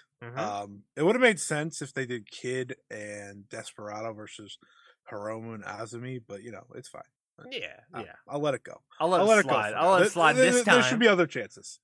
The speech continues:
Speaker 1: I'll let it slide this time. Yeah.
Speaker 2: Yeah, uh, so we got the Singers on one side versus the, I don't even know what to call the o-, <laughs> the, the team of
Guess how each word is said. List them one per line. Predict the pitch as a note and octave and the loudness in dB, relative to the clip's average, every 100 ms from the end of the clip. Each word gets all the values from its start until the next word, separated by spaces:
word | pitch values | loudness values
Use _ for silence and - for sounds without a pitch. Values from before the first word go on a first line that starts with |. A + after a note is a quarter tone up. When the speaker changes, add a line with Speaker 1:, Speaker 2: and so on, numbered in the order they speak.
| - | 0
Speaker 1:
I'll | G3+ | 4
let | C#4 | 4
it | - | 4
slide | E4+ D4+ | 4 4
this | C4 - | 2 -2
time. | D#3+ C3 G3 _ _ | -2 -4 -10 _ _
Yeah. | E3+ G#3 _ _ _ C3 | -14 -14 _ _ _ -8
Speaker 2:
Yeah, | B2 G2+ F2+ _ | -4 -4 -6 _
uh, | B2 B2+ | -6 -6
so | - | -4
we | D3 | 0
got | E3 E3 | 2 0
the | D#3 | -4
Singers | - D#3+ D#3 F3+ G3 | -4 -2 -2 -4 0
on | E3 | -2
one | C#3 B2+ | -2 -6
side | A#2 - B2 B2 | -8 -8 -8 -6
versus | A#2 A#2 - A#2 G#2+ | -8 -10 -12 -16 -12
the, | A2+ A2+ A2+ A2+ _ _ _ _ _ _ _ _ _ | -10 -8 -8 -12 _ _ _ _ _ _ _ _ _
I | - | -14
don't | D#4+ D4+ | -8 -6
even | F3 B2 | -6 -6
know | G#2 B2 | -6 -6
what | B2 | -6
to | - | -8
call | _ - G2+ - _ - | _ -10 -10 -12 _ -12
the | G2+ | -10
o-, | G2 F#2+ - - | -10 -14 -14 -14
<laughs> | - B2 | -14 0
the, | F#3 - _ _ _ - | 0 0 _ _ _ -4
the | G3 | -4
team | D#3 - D3 C3 | -2 -6 -6 -6
of | A2+ G2+ | -10 -14